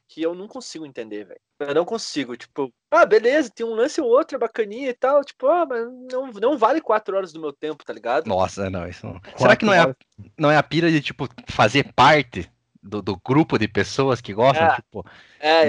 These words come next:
Speaker 2: existem
Speaker 1: acho
Speaker 2: pessoas que gostam, eu quero gostar também?
Speaker 3: Eu acho
Speaker 1: Hum.
Speaker 3: que é isso, cara.
Speaker 1: Acho que tem um pouco disso também, tem um pouco disso também. Hoje, hoje, por exemplo, a gente tava vendo uma partida de tênis.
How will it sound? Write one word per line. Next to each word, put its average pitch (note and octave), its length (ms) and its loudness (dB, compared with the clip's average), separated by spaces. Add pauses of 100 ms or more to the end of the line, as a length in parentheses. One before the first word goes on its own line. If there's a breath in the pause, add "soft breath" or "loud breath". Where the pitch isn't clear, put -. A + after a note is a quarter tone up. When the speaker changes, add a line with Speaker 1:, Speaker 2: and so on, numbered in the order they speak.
Speaker 2:
existem C#3+ 200 2
Speaker 1:
acho - 140 -2
Speaker 2:
pessoas D#3+ 320 -2
que C#3 140 -6
gostam, C3 360 0
eu D#3+ 60 -6
quero D3 180 -2
gostar C3 280 -2
também? A#2+ 440 -2 (460)
Speaker 3:
Eu B2+ 120 0
acho B2 140 -2
Speaker 1:
Hum. F#3 40 -12
Speaker 3:
que D3 60 -4
é C3+ 60 0
isso, A2 320 -4
cara. E2 320 -16 (160)
Speaker 1:
Acho - 140 -16
que - 60 -14
tem E3 80 -4
um D#3+ 60 -8
pouco D#3+ 260 -10
disso D#3 180 -10
também, C3+ 380 -4 (120)
tem C3+ 120 -14
um C3+ 40 -12
pouco - 220 -20
disso B2 140 -20
também. C3+ 240 -6 (280 loud breath)
Hoje, D#3 240 -2 (120)
hoje, F#3+ 340 6
por C#3 140 -6
exemplo, C3 340 -8
a C3 40 -12
gente D3 140 -20
tava B2 220 -8
vendo C3+ 240 -12
uma B2 140 -10
partida A#2+ 340 -10
de C3+ 80 -16
tênis. C3 580 -10